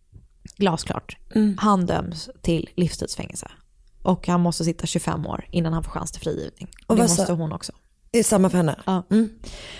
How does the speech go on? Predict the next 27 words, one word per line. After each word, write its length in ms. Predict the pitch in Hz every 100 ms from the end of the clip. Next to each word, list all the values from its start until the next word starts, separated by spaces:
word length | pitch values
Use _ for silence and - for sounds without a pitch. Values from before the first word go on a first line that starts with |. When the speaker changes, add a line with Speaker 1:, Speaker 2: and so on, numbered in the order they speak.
| - - - - -
Speaker 1:
Och, 720 | 214 208 202 - - - -
eh, 760 | 196 190 185 185 185 180 180 160 - -
de 380 | 185 180 226 208
har 80 | 190
ju 60 |
såklart 440 | 185 185 170 170 175
jämförts 520 | 175 160 165 - - - 175 175
i 160 | 175 180
media 340 | 180 170 -
liksom 280 | 170 - 170
med 120 | 170
Karla 320 | - 170 170 165
Homolka 540 | 170 165 160 - 151
Speaker 2:
Ja. 80 | -
Speaker 1:
och, 320 | - - - -
eh, 240 | 85 -
Paul 360 | - - 165 -
Bernardo, 640 | 165 165 160 - 143 - - - - _
som 240 | - - 180
ju 80 | 170
också 260 | 165 175
var 340 | 165 165 160 - - - _ _ _ _ _ -
två 140 | -
vidriga 300 | 170 165 165
människor 400 | 160 160 - 165
i 120 | - 160
Kanada, 480 | 170 165 175 -